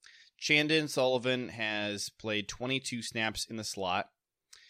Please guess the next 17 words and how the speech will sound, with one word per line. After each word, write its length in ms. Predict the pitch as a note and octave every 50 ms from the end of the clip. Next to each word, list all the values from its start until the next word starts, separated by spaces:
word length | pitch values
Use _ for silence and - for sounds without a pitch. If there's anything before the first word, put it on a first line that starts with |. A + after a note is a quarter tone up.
| - _ _ _
been 120 | - G#2+ G#2
targeted 380 | B2 A#2 A#2 G#2+ A2+ G#2+ G2
three 220 | - - C#3 C#3 C3
times, 680 | - C#3 C3 B2+ B2+ B2 B2 B2+ A#2+ A2+ - - - _
gave 180 | - A2 G#2+ G2
up 160 | A2 G#2 -
three 200 | - - A#2 A#2
receptions 520 | A2+ G2+ - A#2 G#2+ - - - G#2+ G#2 -
for 180 | - G2+ G2+
twenty-seven 520 | - - - B2 C3 B2 - B2+ A#2 A2 G#2+
yards 280 | G#2 G#2 A2 G#2+ -
and 100 | G#2 G#2+
a 40 | A2
touchdown. 540 | - G2 E2 - - - E2 D#2+ E2+ F#2 - _ _ _ _ _ _ _ _ -
Not 160 | G2+ G2+ G2+ -
great. 220 | - E2+ F2 F2+ - _ _ _ _ _ _ _ _ _ _ _ _ _ _ _ _ - - - A#2
Jaire 600 | G#2+ A2 A#2 A2 A2+ B2 D3 D#3+ D3 A2+ G#2 A2